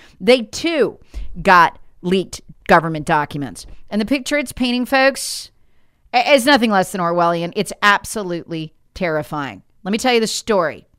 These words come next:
of the level of control that they have. This is gonna make you question everything you think you know about the twenty twenty election. The Foundation for Freedom Online starts off with this. "Here is a highly disturbing fact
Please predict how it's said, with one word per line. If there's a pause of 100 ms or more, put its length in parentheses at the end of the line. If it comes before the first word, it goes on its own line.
(540)
of
the
level
of
control (400)
that
they
have. (240)
This
is
gonna
make
you
question (100)
everything
you
think
you
know
about
the
twenty
twenty (360)
election. (580)
The
Foundation
for
Freedom
Online (380)
starts
off
with
this.
"Here
is
a
highly
disturbing
fact